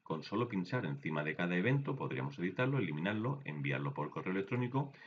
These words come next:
y otra serie de opciones como duplicarlo. Por ejemplo, si estas reuniones de tutoría quiero duplicarlas, le doy a duplicar,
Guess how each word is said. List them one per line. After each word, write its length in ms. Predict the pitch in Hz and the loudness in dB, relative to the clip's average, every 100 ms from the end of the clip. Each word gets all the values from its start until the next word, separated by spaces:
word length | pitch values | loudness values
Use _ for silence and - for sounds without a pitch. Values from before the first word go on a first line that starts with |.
| - - - | -20 -20 -4
y 160 | 85 | 2
otra 200 | 87 76 | 2 0
serie 280 | - - 64 | -4 -4 -4
de 60 | 64 | -4
opciones 460 | 65 90 101 135 | -2 2 2 0
como 260 | - 82 71 | -2 -2 0
duplicarlo. 580 | 71 67 67 65 - - | -2 -4 -4 -2 -4 -10
Por 140 | 69 | -12
ejemplo, 560 | 71 78 71 71 65 - _ _ - | -8 -6 -4 -6 -6 -10 _ _ -18
si 500 | - 90 76 73 - | -4 0 2 0 -2
estas 680 | - 87 - 95 92 90 90 | -4 -4 -2 0 2 2 0
reuniones 480 | 92 90 87 92 92 | 0 2 4 4 2
de 100 | 90 | -2
tutoría 560 | 90 85 85 101 71 - _ _ _ - | 0 0 2 2 0 -4 _ _ _ -2
quiero 220 | 104 73 | 0 0
duplicarlas, 680 | 73 92 98 113 104 104 - | -2 -2 2 2 2 -2 -4
le 180 | 71 - | -6 -6
doy 140 | - 64 | -6 -8
a 60 | |
duplicar, 540 | 80 - 110 143 143 | -8 -8 0 4 2